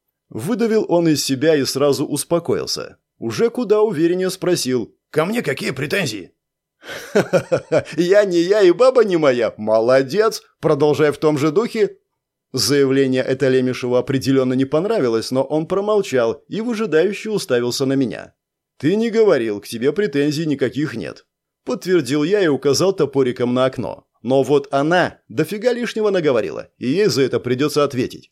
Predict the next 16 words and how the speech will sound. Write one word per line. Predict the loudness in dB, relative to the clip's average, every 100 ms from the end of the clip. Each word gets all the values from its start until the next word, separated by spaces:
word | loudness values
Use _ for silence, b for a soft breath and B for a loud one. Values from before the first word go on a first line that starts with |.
| _
Мы | -6 -6
тебя | -2 0 0
просто | 2 2 2
в | 2
известность | 2 2 0 0 -4
решили | -4 -2 0
поставить, | 0 0 0 0 0
чтоб | -4 -2
потом | -2 0 0 0
не | 0
говорил, | 0 2 0
будто | 0 -2 0
не | -2
в | -2
курсе | -2 -2 -2
был». | -2 -4 -6